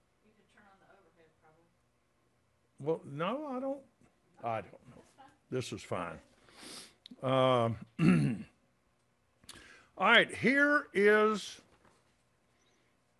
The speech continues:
Speaker 2: our topic, and I'm gonna run through this, and then, um, I wanna bring Ian Robbins in and,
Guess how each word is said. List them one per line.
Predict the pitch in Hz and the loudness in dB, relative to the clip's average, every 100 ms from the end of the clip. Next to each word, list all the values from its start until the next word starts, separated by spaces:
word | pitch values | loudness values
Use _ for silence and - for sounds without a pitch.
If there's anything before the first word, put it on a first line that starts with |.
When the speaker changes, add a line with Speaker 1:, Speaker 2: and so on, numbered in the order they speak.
| _ _ | _ _
Speaker 2:
our | 147 143 | -2 0
topic, | 185 190 151 117 - - - _ _ _ _ _ _ - _ _ - | 4 4 2 -2 -8 -16 -20 _ _ _ _ _ _ -20 _ _ -4
and | 151 147 147 | 0 2 4
I'm | 165 240 | 4 6
gonna | 240 220 | 6 4
run | 185 196 190 | 6 6 4
through | - 180 202 190 | 2 2 4 4
this, | 143 185 147 139 - - | 6 8 8 6 2 -4
and | 143 139 127 | -2 0 0
then, | 180 220 240 160 131 143 170 185 _ _ _ _ - | 0 0 2 2 2 2 -2 -6 _ _ _ _ -4
um, | 151 147 147 147 151 - | 0 4 4 2 -2 -4
I | 139 | -2
wanna | 160 190 165 | 0 0 2
bring | 170 180 175 | 2 2 0
Ian | 151 202 208 156 151 147 - | -2 0 2 2 0 -4 -8
Robbins | 127 151 220 180 131 123 - | -6 -2 -2 0 -2 -2 -6
in | - 135 120 120 160 160 _ _ _ _ _ _ _ 135 | -8 -6 -6 -6 -6 -10 _ _ _ _ _ _ _ -2
and, | 135 135 135 131 131 127 | 0 2 2 0 0 -4